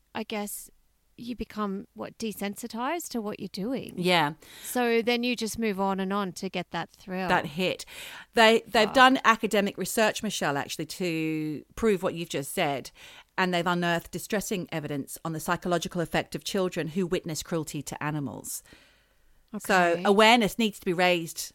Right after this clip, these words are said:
Speaker 2: and the crimes need to be taken seriously to avoid the, avoid the very real risk of escalating the trauma by acting out against both animals and people.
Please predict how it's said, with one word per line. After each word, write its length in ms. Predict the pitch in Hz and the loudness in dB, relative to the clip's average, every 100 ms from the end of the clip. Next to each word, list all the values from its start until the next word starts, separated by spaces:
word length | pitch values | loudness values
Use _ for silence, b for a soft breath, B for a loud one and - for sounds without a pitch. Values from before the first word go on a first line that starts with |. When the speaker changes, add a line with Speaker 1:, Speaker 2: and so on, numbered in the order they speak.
| _ _ - | _ _ -6
Speaker 2:
and 120 | 185 | -2
the 60 | 180 | -2
crimes 340 | - 196 185 | 2 2 2
need 160 | 202 202 | 2 2
to 60 | 226 | 2
be 60 | |
taken 320 | - 254 247 277 | 2 2 2 0
seriously 480 | 285 302 381 - 156 | 2 2 0 -2 -2
to 120 | 196 | -2
avoid 280 | 180 220 202 | 0 0 0
the, 120 | - - | -4 -2
avoid 300 | 196 226 214 | 0 2 2
the 80 | 202 | 0
very 280 | 208 226 | 0 0
real 260 | 226 262 269 | 2 2 2
risk 300 | 190 170 - | 0 -4 -6
of 60 | 196 | -8
escalating 560 | 190 - 190 170 185 | -8 -6 -4 -4 -6
the 60 | 170 | -10
trauma 340 | - 180 160 | -8 -8 -6
by 420 | 160 180 170 170 170 B B B - | -4 0 2 2 -2 B B B -8
acting 340 | 180 - 190 | -8 -4 -2
out 160 | 185 185 | 0 -2
against 400 | 175 190 - - | -4 -6 -6 -4
both 180 | 190 180 | -4 -2
animals 340 | 180 190 196 | -2 -2 -4
and 200 | - 208 | -4 -4
people. 500 | 202 226 - 131 131 | -4 -8 -6 -8 -8